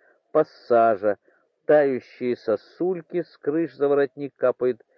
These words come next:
первые капли, смуглые мальчишки протягивают веточки мимозы.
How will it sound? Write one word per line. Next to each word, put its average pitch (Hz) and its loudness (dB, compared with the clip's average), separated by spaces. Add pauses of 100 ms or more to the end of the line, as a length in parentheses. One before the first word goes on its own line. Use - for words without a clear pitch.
(440)
первые 113 0
капли, 156 -2 (320)
смуглые 151 -4
мальчишки 143 -8
протягивают 117 0
веточки 110 -6
мимозы. 135 -4